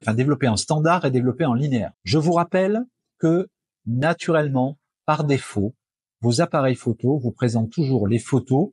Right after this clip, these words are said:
dématricées, c'est-à-dire préparées, si vous voulez, développées, dématricées en standard. Le standard est un type de courbe qui va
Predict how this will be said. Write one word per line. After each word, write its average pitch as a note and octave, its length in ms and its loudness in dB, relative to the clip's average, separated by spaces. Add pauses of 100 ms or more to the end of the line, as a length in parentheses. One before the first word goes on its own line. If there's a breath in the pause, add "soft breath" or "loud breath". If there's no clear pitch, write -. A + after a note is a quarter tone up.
(120)
dématricées, B2+ 1080 -2 (100)
c'est-à-dire F2+ 380 -10
préparées, A#2+ 680 0
si - 140 -6
vous G#2 100 -2
voulez, B2+ 160 2
développées, A#2+ 800 0 (400 loud breath)
dématricées C#3+ 840 -2
en B2+ 340 0 (120)
standard. - 680 -4 (580 soft breath)
Le B2+ 80 0
standard C#3 560 0
est - 160 0
un A#2 140 0 (120)
type G3+ 300 0
de D3+ 120 2
courbe D3 600 0 (300 loud breath)
qui F#3 160 -4
va A#2+ 260 0